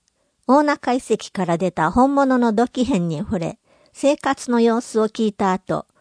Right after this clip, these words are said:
実際に土器や埴輪を作って大中川で焼きます。日時、土器作り、四月七日日曜日。釜焼き、四月十四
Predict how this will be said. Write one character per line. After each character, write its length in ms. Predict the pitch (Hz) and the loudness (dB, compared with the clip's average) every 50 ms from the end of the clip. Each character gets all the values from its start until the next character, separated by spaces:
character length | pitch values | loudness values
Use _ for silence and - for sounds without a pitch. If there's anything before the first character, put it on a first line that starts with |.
| _ _ _ - | _ _ _ -6
実 120 | 190 220 | -4 -4
際 380 | - - - - 277 269 254 240 | -4 -6 -4 -2 0 2 2 2
に 260 | 233 220 220 - - _ | 2 0 0 -2 -6 _
土 240 | 196 196 202 262 294 | -4 0 0 0 0
器 180 | - - - 190 | 0 -2 -2 0
や 180 | 175 - - - | 0 0 -2 -4
埴 280 | - - 208 233 247 247 | -4 -4 -2 0 2 2
輪 200 | 240 226 220 214 | 2 4 4 2
を 60 | 214 214 | 2 0
作 220 | - - - 196 | -6 -6 -6 -6
っ 20 | 190 | -6
て 340 | _ _ - 175 160 - _ _ _ _ _ | _ _ -4 -4 -4 -4 _ _ _ _ _
大 200 | - 220 269 285 | 0 2 4 4
中 280 | 285 294 285 - 262 247 | 2 0 -2 -2 -2 0
川 240 | 214 180 156 156 139 | 0 0 0 -2 -2
で 140 | 135 143 | -2 -4
焼 160 | 147 156 220 - | -4 -4 -6 -8
き 160 | - - 180 | -8 -8 -6
ま 140 | 156 139 - | -6 -6 -8
す。 260 | - - - - _ _ _ _ _ _ _ _ _ _ - | -10 -16 -20 -20 _ _ _ _ _ _ _ _ _ _ -6
日 360 | 262 294 277 - - 220 170 | -6 -6 -4 -2 -4 -4 -2
時、 240 | 139 165 147 - - _ _ _ _ | -2 -6 -8 -8 -12 _ _ _ _
土 160 | 190 190 254 | 0 2 2
器 200 | 262 - 302 277 | 2 0 -2 -2
作 260 | 240 262 - - 202 135 | -2 -4 -2 -2 -2 -2
り、 180 | 151 123 - - | -4 -6 -10 -12
四 140 | - - 226 | -6 -2 0
月 280 | 240 269 - - - 233 | 0 0 0 0 0 0
七 260 | 226 226 214 220 233 | 2 2 2 0 0
日 160 | - 240 196 | -2 -2 0
日 340 | 190 208 202 - - - 226 | 0 0 -2 -2 -2 0 2
曜 180 | 208 190 160 143 | 2 2 2 0
日。 180 | 143 139 - _ _ _ _ _ _ _ _ _ _ _ _ - | -4 -10 -14 _ _ _ _ _ _ _ _ _ _ _ _ -4
釜 320 | - 247 247 277 277 269 | -2 0 0 2 2 2
焼 440 | 254 247 254 - - - 214 185 - | 0 0 -2 -4 -8 -8 -8 -8 -8
き、 20 | _ _ _ _ _ | _ _ _ _ _
四 180 | - - 247 262 | -6 -4 -2 0
月 320 | 285 302 - - 262 226 | 0 -2 -2 -4 -6 -2
十 180 | 202 247 226 202 | 2 4 4 4
四 200 | 180 165 175 | 4 2 0